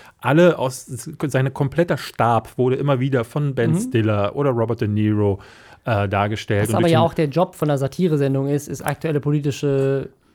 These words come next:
Speaker 2: Spieler
Speaker 1: Ja,
Speaker 2: zu
Speaker 1: wobei man sagen muss, also anders als jetzt zum Beispiel die Heute-Show hier in Berlin, äh, äh, in Deutschland oder aber auch, äh, Extra drei,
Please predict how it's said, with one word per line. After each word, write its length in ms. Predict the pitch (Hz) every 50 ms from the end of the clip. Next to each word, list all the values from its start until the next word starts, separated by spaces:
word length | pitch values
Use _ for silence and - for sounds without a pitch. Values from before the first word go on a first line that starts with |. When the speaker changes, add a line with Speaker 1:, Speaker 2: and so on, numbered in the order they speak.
| - _ _ _ _
Speaker 2:
Spieler 500 | - - - - 170 202 185 156 143 143
Speaker 1:
Ja, 180 | 135 147 175 196
Speaker 2:
zu 140 | 175 156 143
Speaker 1:
wobei 180 | - 139 170
man 180 | 180 180 170 147
sagen 220 | 143 143 160 151 147
muss, 180 | 147 147 - -
also 240 | 139 131 123 131
anders 320 | - 143 165 180 185 165 -
als 220 | - 143 139 -
jetzt 160 | 151 139 143
zum 160 | - 147 135 123
Beispiel 320 | 123 123 123 - - 120
die 80 | 113 117
Heute-Show 460 | 117 131 135 131 127 - - 117 110
hier 100 | 104 107
in 60 | 104
Berlin, 360 | 101 101 101 120 120 120 120 - -
äh, 380 | 143 143 127 123 - 127 120
äh, 80 | 123 -
in 100 | 117 113
Deutschland 400 | 110 107 104 - - 120 120 -
oder 240 | 139 139 131 131 123
aber 240 | 117 110 113 - -
auch, 240 | 117 113 - -
äh, 180 | - - 120 104
Extra 420 | - - - - - - 123 110 110
drei, 440 | 101 98 104 104 110 110 104 98